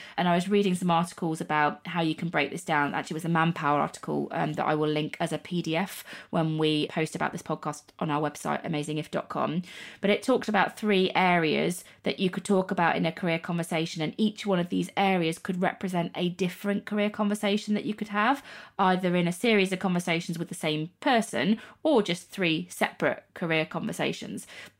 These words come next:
So the first conversation was all around, "Who am I?" And it was about, you know, thinking about what your values are, what your motivations are, and having sort of a deep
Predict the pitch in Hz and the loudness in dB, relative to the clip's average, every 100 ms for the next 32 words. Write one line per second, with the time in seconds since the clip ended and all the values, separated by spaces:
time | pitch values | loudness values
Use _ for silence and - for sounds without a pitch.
0 | _ - 190 226 269 262 - 196 175 170 | _ -2 0 4 2 2 -2 0 2 2
1 | 170 175 170 - 262 254 214 170 165 165 | 0 0 -2 2 4 6 4 4 2 2
2 | 175 - - _ _ - - 208 190 185 | -2 -6 -20 _ _ -8 2 6 6 4
3 | 196 - _ 196 196 151 113 147 185 - | 0 -10 _ 2 4 4 2 -2 -4 -6
4 | - - - 175 175 175 180 185 196 202 | -20 -20 -2 2 4 2 0 -2 0 2
5 | 175 165 175 160 156 - 190 175 170 156 | 2 2 0 -2 -4 -4 -2 0 0 -2
6 | 143 175 165 190 190 185 180 180 170 170 | -2 -4 -2 0 2 2 0 0 0 0
7 | 170 170 156 160 170 175 175 175 180 170 | -2 -4 -4 -2 -2 -2 -2 0 0 -2
8 | 170 170 165 160 160 170 180 175 170 - | -6 -2 0 0 -2 -2 -2 -2 -2 -4
9 | 175 175 214 220 - | -4 -4 -2 -2 -2